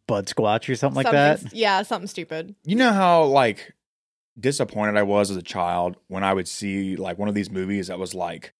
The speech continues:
Speaker 3: I don't know, Dragon Blood. And I'm like, "Oh, fuck yeah, sweet." And it's like a soccer team. I'm like, "I, I didn't like that at all."
Speaker 2: <laughs>
Speaker 3: That was so misleading.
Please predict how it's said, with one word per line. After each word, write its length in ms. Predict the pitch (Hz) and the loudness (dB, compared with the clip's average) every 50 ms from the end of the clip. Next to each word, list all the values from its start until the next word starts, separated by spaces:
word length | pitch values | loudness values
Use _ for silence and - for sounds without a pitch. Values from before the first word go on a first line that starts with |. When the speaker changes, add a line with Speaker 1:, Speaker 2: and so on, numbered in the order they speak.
| _ | _
Speaker 3:
I 120 | - 95 101 | -4 -2 -2
don't 100 | 95 90 | -2 -2
know, 260 | 87 85 85 85 85 98 - | -2 -4 -4 -4 -6 -8 -8
Dragon 460 | - 135 165 151 139 - 117 110 104 | -2 0 2 2 2 2 0 -2 -4
Blood. 360 | 104 113 117 113 107 101 92 90 | -2 -2 0 0 0 0 -2 -2
And 80 | 85 | -4
I'm 80 | 92 - | -4 -4
like, 140 | - - - | -6 -6 -4
"Oh, 220 | - 220 214 156 143 | -2 0 0 0 -2
fuck 300 | - - 262 208 - - | -2 0 -2 0 0 0
yeah, 160 | 226 175 147 | 0 0 0
sweet." 300 | 147 - - 262 226 143 | -2 -2 0 2 2 2
And 80 | - 107 | 2 -2
it's 140 | 107 - | -4 -2
like 120 | 123 110 95 | -2 -2 -2
a 100 | 95 82 - - | -4 -8 -10 -4
soccer 320 | - - 107 95 - 113 | 0 2 2 2 2 -2
team. 360 | 104 - 135 127 123 131 139 - _ _ _ _ _ _ _ _ _ _ | -4 -4 -2 -2 -2 -4 -6 -10 _ _ _ _ _ _ _ _ _ _
I'm 120 | - 113 117 | -6 -4 -2
like, 200 | 107 98 90 - _ _ - - | -2 -2 -4 -6 _ _ -12 -6
"I, 160 | 98 - 262 - 95 107 | -2 -2 -2 2 4 4
I 40 | |
didn't 200 | 127 139 110 92 | 4 4 4 2
like 180 | 90 87 87 - | -2 -6 -2 2
that 200 | - 113 113 - | 4 4 6 6
at 80 | - 120 | 8 8
all." 220 | 143 180 - - - - - | 8 8 8 6 6 4 2
Speaker 2:
<laughs> 180 | 466 - 214 - - - - | 2 2 2 2 0 0 2
Speaker 3:
That 140 | 247 190 208 | 4 6 6
was 120 | 151 - | 6 4
so 240 | - - 147 139 135 | 4 6 6 6 6
misleading. 680 | 131 135 131 127 - - 156 180 196 180 120 95 92 | 6 4 4 2 2 2 2 4 4 4 2 0 -2